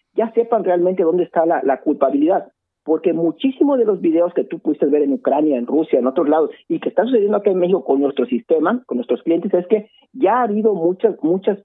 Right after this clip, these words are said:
pólizas o muchos accidentes donde no tiene responsabilidad el transportista, en este caso el camión. ¿Por qué? Te cito un ejemplo que tengo muy claro. En, en un evento donde se ve claramente donde un vehículo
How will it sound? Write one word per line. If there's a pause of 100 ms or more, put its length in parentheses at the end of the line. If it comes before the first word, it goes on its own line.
pólizas (300)
o
muchos
accidentes
donde
no
tiene
responsabilidad
el
transportista,
en
este
caso
el
camión. (320)
¿Por
qué?
Te
cito
un
ejemplo
que
tengo
muy
claro. (340)
En,
en
un
evento
donde
se
ve
claramente
donde
un
vehículo